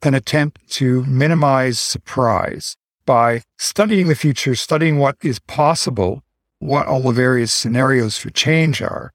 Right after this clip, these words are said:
and not necessarily saying, "Oh, this is what's going to happen," but saying, "What would you do if this happened?" and allow us to create a kind of deck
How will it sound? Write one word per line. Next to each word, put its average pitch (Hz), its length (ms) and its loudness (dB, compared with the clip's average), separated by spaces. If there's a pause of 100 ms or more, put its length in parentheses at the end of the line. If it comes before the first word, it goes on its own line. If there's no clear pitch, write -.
(120)
and 208 280 0
not 262 260 4
necessarily 185 640 2
saying, 151 300 2
"Oh, 160 160 4
this 185 260 0
is 143 160 2
what's 120 240 -2
going 143 340 0
to 98 100 0
happen," 101 440 -10
but 143 500 -2
saying, 131 640 -2
"What 175 280 0
would 175 180 0
you 156 160 2
do 139 420 2
if 120 200 -4
this 147 380 0
happened?" - 540 -10
and 135 420 0
allow 131 480 2
us 120 320 0
to 117 520 -2 (180)
create 170 280 0
a 147 40 0
kind 165 240 2
of 110 400 -4
deck 143 380 0